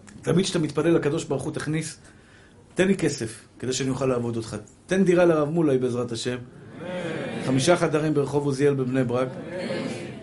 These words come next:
Speaker 1: כדי שיוכל להרביץ תורה בהדרים." מוריי ורבותיי, יעמוד פה בשערי שמיים. אני אוהב אותו שהוא מדבר.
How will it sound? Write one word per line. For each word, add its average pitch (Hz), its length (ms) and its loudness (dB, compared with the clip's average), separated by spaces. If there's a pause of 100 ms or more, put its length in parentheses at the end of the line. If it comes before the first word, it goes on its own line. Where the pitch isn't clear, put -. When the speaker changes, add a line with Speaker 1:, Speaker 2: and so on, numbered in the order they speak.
(120)
Speaker 1:
כדי 131 180 0
שיוכל 139 300 0
להרביץ 135 360 2
תורה 123 180 0
בהדרים." 107 440 0 (240)
מוריי 170 360 -2
ורבותיי, 165 720 -4
יעמוד 165 400 -8
פה 160 220 -8
בשערי 156 380 -8
שמיים. 147 400 -10 (220)
אני 110 100 -6
אוהב 147 120 0
אותו 139 140 -4
שהוא 110 140 -4
מדבר. 101 300 -4